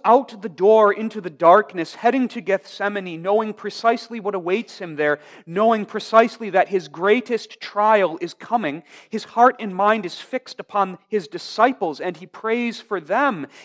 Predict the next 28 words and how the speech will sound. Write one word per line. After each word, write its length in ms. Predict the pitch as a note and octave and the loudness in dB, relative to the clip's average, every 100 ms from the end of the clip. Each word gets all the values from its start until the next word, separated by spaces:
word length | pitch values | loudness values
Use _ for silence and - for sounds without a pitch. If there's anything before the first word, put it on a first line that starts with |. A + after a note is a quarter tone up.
| - | -2
He 100 | A#3+ | 0
is 120 | - | 0
concerned 460 | A#3 - A#3+ A#3 | -8 -6 -4 -2
about 440 | G#3+ G#3 F#3+ F3+ E3 | 2 4 4 0 0
them 320 | B3+ C4+ E3+ - - | 2 2 -2 -12 -2
as 240 | G#3 D#3 | -2 -2
they 400 | D#3 C4 E4 D4+ | 2 4 4 0
enter 540 | - G#3+ F3+ F#3 D#3 - - | 0 -4 -2 -2 -2 -4 -12
the 80 | F3+ | -12
trial 680 | - - G#3+ G#3 G3+ F#3 F3 | -12 -2 2 6 8 8 4
of 140 | D3 | 4
that 260 | D3 D3 D3 | 4 4 4
night. 440 | D3+ C#3 A#2 - _ _ _ _ _ | -2 -4 -4 -14 _ _ _ _ _
Jesus 540 | F3+ C#4+ C#4+ A#3 A3 G3+ | 2 4 4 0 -8 -2
knows 360 | C4+ C4+ A#3 | 2 2 0
very 280 | F3+ G#3 G3 | -2 -2 0
well 380 | F#3 G#3 A3 F#3 | 6 8 10 8
that 180 | F3+ G3 | 4 2
when 180 | F#3+ | 0
the 60 | F3+ | -2
shepherd 480 | - B3 A#3+ B3 F#3+ | -2 2 2 2 -4
is 100 | E3+ | -8
smitten, 560 | - F3+ A#3 G#3 E3 C#3+ - | -14 -8 -6 -4 -6 -10 -14
the 80 | E3+ | -14
sheep 440 | - - A#3+ A3+ _ _ | -12 -10 -8 -10 _ _
shall 280 | - F#3+ | -2 -2
be 100 | F3+ | -2
scattered, 840 | E3 - - F3 A3 G3+ D3+ B2+ C#3+ | -8 -14 -6 4 4 4 0 -6 -12